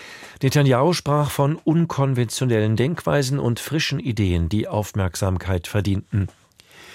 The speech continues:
Ägypten und Jordanien wiesen den Vorstoß umgehend zurück. Saudi-Arabien erklärte,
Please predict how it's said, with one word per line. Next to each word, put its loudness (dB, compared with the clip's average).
Ägypten 0
und 0
Jordanien 4
wiesen 0
den 2
Vorstoß 0
umgehend 0
zurück. 0
Saudi-Arabien 2
erklärte, 2